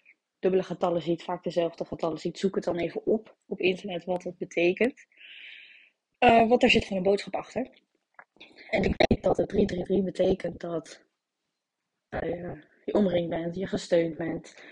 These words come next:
je op de juiste weg bent. Dus op, <laughs> op basis daarvan dacht ik: "Oké, fuck it. Ik betaal."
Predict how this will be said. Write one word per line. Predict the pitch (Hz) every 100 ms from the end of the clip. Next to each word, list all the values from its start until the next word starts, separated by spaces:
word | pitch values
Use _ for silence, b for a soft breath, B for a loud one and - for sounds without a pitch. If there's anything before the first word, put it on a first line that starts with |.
| B
je | - -
op |
de | -
juiste | 170 165 160
weg | 143 -
bent. | - -
Dus | - 190
op, | - B B
<laughs> | B
op | - - -
basis | 214 - -
daarvan | 190 196
dacht | 185 175
ik: | 165
"Oké, | 165 160
fuck | - 170
it. | 165 165 B B B B B B -
Ik | 220 175
betaal." | 185 185 175 202